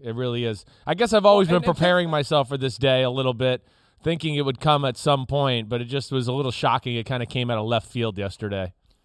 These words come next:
Speaker 2: The, the perspective, though, and, and y-, you make a good point as it relates to, you know, a quarterback who's thrown a bunch of interceptions. You can bash the guy who threw the bunch of interceptions, and fans wanna bash that guy, especially
Speaker 1: Right.
Speaker 2: fans of that
Speaker 1: Right.
Speaker 2: team.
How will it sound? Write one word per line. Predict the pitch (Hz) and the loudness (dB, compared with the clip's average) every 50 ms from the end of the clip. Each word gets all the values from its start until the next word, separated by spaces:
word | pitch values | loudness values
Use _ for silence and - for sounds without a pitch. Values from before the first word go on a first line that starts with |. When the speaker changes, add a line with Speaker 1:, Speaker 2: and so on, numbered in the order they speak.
| _ _ _ _ _ _ _ _ _ _ | _ _ _ _ _ _ _ _ _ _
Speaker 2:
The, | 180 208 220 | 0 0 2
the | 208 214 208 | 2 0 -2
perspective, | - 220 220 - - - 262 254 240 - 208 175 143 135 | 0 -2 -4 -4 -2 0 0 0 0 0 -2 -2 0 2
though, | 143 135 131 127 127 123 120 123 - - | 2 2 4 4 2 2 0 -2 -2 -2
and, | 160 156 151 156 151 - | -2 0 0 -2 -4 -4
and | 170 185 180 | -4 -2 -2
y-, | 190 175 | -2 -2
you | 180 196 196 202 | -2 -2 -2 0
make | 214 220 214 - | 0 0 -2 -4
a | 180 147 | -4 -2
good | 165 156 135 - | -2 -4 -4 -6
point | - - 175 165 147 127 113 101 - _ | -8 -8 -4 -2 -2 -2 -4 -6 -10 _
as | - 147 147 131 143 | -4 -4 -4 -2 -2
it | |
relates | 143 147 147 151 151 156 143 - - - | -2 0 2 2 2 0 0 -4 -8 -10
to, | - - - 160 151 143 143 143 156 | -10 -6 -4 -2 0 2 0 0 0
you | 175 208 | -2 0
know, | 190 160 147 | 0 0 0
a | 135 | 0
quarterback | - - 185 175 160 143 160 151 147 - | -2 -2 0 0 2 2 2 0 0 0
who's | 156 143 127 - | -2 -6 -6 -6
thrown | - 165 151 147 139 | -4 -2 -2 -2 -2
a | 117 | -2
bunch | - 135 135 120 - | -2 -2 -2 -2 -4
of | 117 | -6
interceptions. | 120 120 113 104 - - 165 160 147 - - - 101 98 98 | -6 -6 -6 -6 -6 -2 -2 0 0 -2 -4 -10 -12 -10 -6
You | 127 156 151 | -6 -6 -6
can | - 131 117 | -4 -6 -4
bash | 101 - 139 135 151 151 - - | 0 0 0 2 2 0 -4 -6
the | - 143 | -8 -4
guy | 117 127 123 120 120 117 | -2 0 2 2 2 0
who | 120 120 | -2 -6
threw | 107 - 131 127 113 | -6 -6 -8 -8 -8
the | 98 | -4
bunch | - 120 117 104 - | -4 -4 -4 -4 -4
of | 104 104 | -10 -12
interceptions, | 101 95 92 - - 180 170 156 - - 143 131 117 135 | -12 -10 -10 -4 -2 0 0 0 -2 -4 -6 -4 -2 -4
and | 131 117 | -4 -4
fans | - - 160 151 139 131 110 104 | -4 -4 -2 -2 -2 -2 -4 -4
wanna | 113 127 143 143 127 | -2 -2 0 0 0
bash | 98 117 110 104 98 95 - | -2 -2 -2 -2 -2 -4 -4
that | - 101 90 90 - | -6 -4 -6 -4 -4
guy, | 104 107 120 | -4 -4 -2
especially | 117 104 117 143 143 107 | -2 0 0 0 0 -2
Speaker 1:
Right. | 113 92 | -4 -6
Speaker 2:
fans | - 120 117 110 101 95 | -8 -6 -6 -6 -6 -8
of | 98 92 | -8 -8
that | 87 85 | -6 -4
Speaker 1:
Right. | 104 120 113 | -2 -2 -2
Speaker 2:
team. | 180 180 143 110 | -2 -2 -2 -4